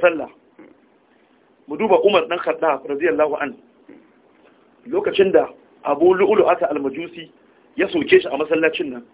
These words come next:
ya sanya wani makami mai guba, makamin nan wanda yake mai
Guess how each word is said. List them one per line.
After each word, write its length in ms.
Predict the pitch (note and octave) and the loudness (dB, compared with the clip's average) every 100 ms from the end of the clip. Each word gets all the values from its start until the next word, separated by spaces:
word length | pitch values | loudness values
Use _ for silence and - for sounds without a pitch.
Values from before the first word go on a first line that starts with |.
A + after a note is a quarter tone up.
| - - D2 - _ _ _ _ _ _ | -20 -20 -20 -20 _ _ _ _ _ _
ya 140 | - D#3+ | -2 -2
sanya 240 | F3+ E3+ D3+ | 0 2 4
wani 260 | D#3+ E3 E3 | 4 2 -2
makami 540 | D#3 E3+ E3+ E3 F3 | -2 2 2 0 -2
mai 140 | E3 D3 | -6 -4
guba, 320 | F3+ E3 - - _ _ - - _ | 0 -2 -2 -14 _ _ -20 -20 _
makamin 400 | - F3 F3+ F3+ | -2 2 0 0
nan 100 | E3 | -2
wanda 160 | E3 D#3 | 0 -2
yake 140 | F3 | -2
mai 100 | D3 | -2